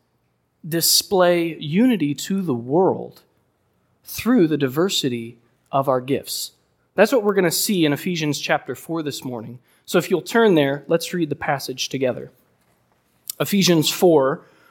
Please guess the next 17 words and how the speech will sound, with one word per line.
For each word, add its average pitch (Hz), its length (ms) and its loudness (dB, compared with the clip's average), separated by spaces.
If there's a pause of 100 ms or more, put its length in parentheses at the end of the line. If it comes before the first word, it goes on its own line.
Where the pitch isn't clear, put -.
(140)
verses 185 300 0
one 190 180 4
through 185 140 -10
sixteen. 151 840 -2 (1160)
It's - 80 -8
on 151 160 2
page 151 340 -2
nine 170 320 2
seventy-seven 143 840 0 (760)
of 135 120 -12
the 135 80 -8
Pew 160 220 -4
Bible. 120 420 -2 (1900)
Starting 165 380 0
in 143 100 2
verse 147 320 0
one. 120 440 0